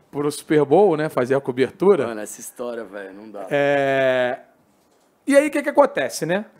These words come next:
Speaker 1: Pô, você tá lá, você tem um monte de coisa pra, pra ver, pra falar, pra mostrar. Uma dessas coisas é a N F L Experience, que é simplesmente, cara, um parque de diversões pra adultos, porque você tem ali vários drills, né, simulações de coisas que acontecem num campo de futebol americano.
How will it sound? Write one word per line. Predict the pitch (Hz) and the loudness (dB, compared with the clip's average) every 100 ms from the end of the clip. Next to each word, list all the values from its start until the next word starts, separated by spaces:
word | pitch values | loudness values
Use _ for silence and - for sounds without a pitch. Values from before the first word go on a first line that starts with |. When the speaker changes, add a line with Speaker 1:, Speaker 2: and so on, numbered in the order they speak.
| _ _ _ _ | _ _ _ _
Speaker 1:
Pô, | 339 226 | 0 0
você | 160 180 | 0 -4
tá | 233 | -2
lá, | 233 220 | 0 -2
você | 220 | -4
tem | 247 | -10
um | |
monte | 240 254 220 214 | -8 -6 -6 -6
de | 220 | -12
coisa | - 214 208 | -4 -2 -2
pra, | 233 240 254 262 | -6 -8 -8 -10
pra | 262 254 | -10 -10
ver, | 254 185 214 | -4 -2 -2
pra | 160 156 | -4 -4
falar, | 175 156 202 | -2 0 0
pra | 214 233 | 0 0
mostrar. | 262 277 - 226 214 143 - _ _ | -2 -4 -2 0 2 0 -6 _ _
Uma | - 262 254 | -8 -4 0
dessas | 208 208 196 | 0 0 -6
coisas | - 220 214 | 0 0 2
é | 226 | 0
a | 233 226 | 2 0
N | 220 | -2
F | 214 | -2
L | 226 233 | -2 -2
Experience, | - - 226 190 113 - - _ _ _ _ _ | -8 -6 0 0 -2 -12 -14 _ _ _ _ _
que | - 220 | 0 0
é | |
simplesmente, | 214 254 254 220 160 175 247 226 - 131 - _ _ _ _ _ - | 0 -6 -4 -4 -2 -2 -2 -4 -6 -8 -8 _ _ _ _ _ -8
cara, | 202 | -2
um | 196 | -2
parque | - 180 - | 0 -2 -2
de | 175 | -12
diversões | 180 185 190 - 180 | 0 0 0 -2 -6
pra | 214 | -2
adultos, | 233 214 196 - - | -2 0 -2 -4 -10
porque | - 160 | -2 0
você | 175 - | 2 0
tem | 185 185 175 165 | 0 -2 -2 0
ali | 151 147 151 139 127 | -2 0 0 0 -2
vários | 110 151 175 165 113 | 2 0 2 -4 -8
drills, | 110 135 220 185 139 | -6 2 4 4 2
né, | 165 | -4
simulações | - 220 220 208 - - 202 220 156 | -4 -4 -2 -2 -4 -4 -2 -2 -4
de | 180 | -4
coisas | - 196 196 | 4 4 2
que | - 214 | -4 -4
acontecem | 214 214 202 196 208 | -2 -2 -2 -2 -4
num | 214 | -6
campo | 214 214 214 | -4 -4 -4
de | 196 | -14
futebol | - 208 | -6 -2
americano. | 214 233 - 220 131 | 0 -2 0 0 0